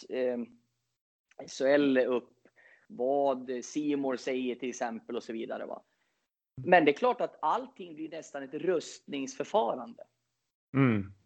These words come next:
Speaker 1: I stort sett i varje fråga. Så vi får, brukar ju få så här tre, fyra förslag från S H L för att det inte ska vara fullkomlig kalabalik, va? Så brukar ju de komma med,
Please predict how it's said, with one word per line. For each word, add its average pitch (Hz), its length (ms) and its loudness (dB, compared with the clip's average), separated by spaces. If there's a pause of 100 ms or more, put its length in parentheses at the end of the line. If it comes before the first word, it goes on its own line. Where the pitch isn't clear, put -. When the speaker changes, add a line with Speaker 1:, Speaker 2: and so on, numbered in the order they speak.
(540)
Speaker 1:
I - 260 -2
stort 247 440 2
sett - 360 4
i 131 100 -2
varje 113 320 -2
fråga. - 500 -8 (180)
Så - 160 -2
vi 160 120 8
får, 214 200 6
brukar 214 240 4
ju 190 60 6
få 226 360 -2
så - 120 -8
här 117 40 -6
tre, 135 340 -8
fyra 123 220 -6
förslag 117 640 -4
från 113 140 -12
S 107 200 -12
H 101 60 -6
L - 280 -10 (560)
för 135 80 10
att 131 80 4
det 139 60 8
inte 123 160 4
ska 135 140 -4
vara 123 120 6
fullkomlig 127 800 0 (500)
kalabalik, 135 800 2
va? 110 100 -14
Så - 120 -16
brukar 131 240 -6
ju 127 60 -2
de 127 160 -4
komma 117 340 -4
med, 117 260 -8